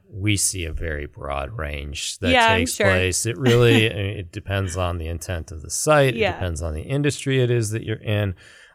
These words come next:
Speaker 1: Are they seeking information and are gonna click through your site until they find it? Are they seeking lots of information and trying to find lots of different web pages to be able to make decisions, et cetera, et cetera? Are they, they there simply to buy something?
Speaker 2: Yeah.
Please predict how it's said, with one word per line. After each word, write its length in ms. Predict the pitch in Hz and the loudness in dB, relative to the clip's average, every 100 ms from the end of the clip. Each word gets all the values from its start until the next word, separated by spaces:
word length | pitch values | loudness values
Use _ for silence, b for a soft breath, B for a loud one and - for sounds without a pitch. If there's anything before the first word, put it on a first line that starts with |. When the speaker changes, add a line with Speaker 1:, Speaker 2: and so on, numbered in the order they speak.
| _ | _
Speaker 1:
Are 160 | 90 92 | 0 2
they 160 | 90 | 2
seeking 500 | 85 - 110 - 101 | 0 -2 -2 -2 -4
information 1000 | 92 98 - 92 92 95 - 98 90 90 | -2 -4 -4 0 2 2 0 -2 0 -2
and 240 | 90 90 90 | -4 -4 -2
are 80 | |
gonna 180 | 87 87 | -2 -4
click 280 | - 95 85 | -4 -8 -8
through 120 | 90 | -8
your 120 | 87 | -8
site 300 | 85 90 85 | -6 -4 -4
until 260 | 87 - 85 | -8 -8 -4
they 120 | 82 | -4
find 560 | 80 - 107 110 101 95 | -6 -2 0 2 2 2
it? 340 | 98 95 - - | 2 2 -2 -10
Are 120 | 87 | -6
they 100 | 87 85 | -2 -2
seeking 440 | - 82 85 71 | -4 -6 -8 -8
lots 320 | 73 85 - | -4 -4 -4
of 220 | 92 85 - | -8 -10 -10
information 840 | 120 95 - 92 95 90 - 87 82 b b b b | -6 -6 -4 -2 -2 -2 -2 -4 -4 b b b b
and 80 | 87 | -12
trying 200 | - 87 | -4 -4
to 60 | 87 | -4
find 300 | - 78 76 | -6 -8 -4
lots 260 | 80 92 - | -2 -2 -2
of 60 | |
different 400 | 92 87 92 90 | -6 -6 -6 -6
web 220 | 95 92 - | -2 -2 -2
pages 440 | 90 82 87 85 | -4 -2 -4 -4
to 100 | 82 | -6
be 200 | 82 82 | -6 -6
able 160 | 80 80 | -6 -6
to 80 | |
make 220 | 82 80 78 | -4 -6 -6
decisions, 520 | - 87 78 80 76 | -8 -8 -6 -6 -6
et 120 | 78 | -8
cetera, 200 | 82 80 | -8 -8
et 100 | 85 | -4
cetera? 260 | 147 156 156 143 | 0 4 6 4
Are 20 | 147 | 4
they, 80 | 135 127 - | 0 -2 0
they 180 | 131 | 0
there 220 | 127 127 117 | 4 4 4
simply 300 | 117 107 98 | 0 0 0
to 80 | |
buy 220 | 78 - - | 0 -4 -4
something? 440 | - 57 - 62 | -6 -10 -12 -12
Speaker 2:
Yeah. 200 | - 220 | -6 -6